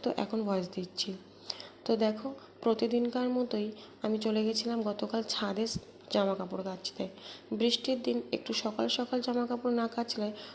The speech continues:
শুকোয় না, আর তাছাড়াও বাচ্চা ঘরে থাকলে তো জামা কাপড় বেশি হয়, কাচবো না বললেও কাচতে হয়। তো যাই হোক, সকাল সকাল ছাদে গিয়ে জামা কাপড় কেচে নিয়েছি,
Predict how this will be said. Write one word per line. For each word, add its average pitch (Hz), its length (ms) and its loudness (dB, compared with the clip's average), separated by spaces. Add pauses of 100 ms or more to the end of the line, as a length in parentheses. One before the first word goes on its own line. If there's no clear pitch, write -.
(160)
শুকোয় 190 420 4
না, 180 60 0 (560)
আর 214 80 4 (100)
তাছাড়াও 220 520 2
বাচ্চা 196 340 -2
ঘরে 233 240 2
থাকলে 240 260 -2
তো 247 140 2
জামা 208 260 0
কাপড় 220 240 -2 (100)
বেশি 208 300 0
হয়, 202 160 0 (380)
কাচবো 202 420 0
না 214 140 0
বললেও 233 280 4 (100)
কাচতে 190 400 -2
হয়। - 160 -6 (500)
তো 240 60 4 (100)
যাই 240 240 2
হোক, 247 100 0 (340)
সকাল 220 300 2
সকাল 226 280 0
ছাদে 220 300 -2
গিয়ে 240 200 2
জামা 208 240 2
কাপড় 214 280 -2
কেচে 220 280 0
নিয়েছি, 226 260 2